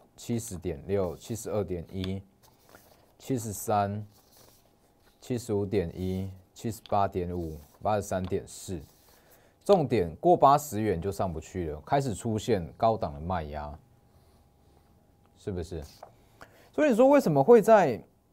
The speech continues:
一个半月前就可以知道说一档股票它会涨到哪里，而且涨到哪里可能会出现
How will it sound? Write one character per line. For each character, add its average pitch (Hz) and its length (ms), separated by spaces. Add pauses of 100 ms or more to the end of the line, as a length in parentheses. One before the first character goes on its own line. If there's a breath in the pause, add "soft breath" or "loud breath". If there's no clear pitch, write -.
(160)
一 214 120
个 165 120
半 170 300
月 165 180
前 82 480
就 180 140
可 156 140
以 101 60
知 131 180
道 135 180
说 - 320
一 151 80
档 101 260
股 - 140 (100)
票 98 280 (120)
它 180 160
会 180 140
涨 78 240
到 110 140
哪 82 240
里， 90 200 (540 soft breath)
而 131 80
且 127 220 (160)
涨 95 180
到 123 100
哪 101 220
里 87 340
可 110 140
能 98 140
会 151 160
出 117 260
现 101 320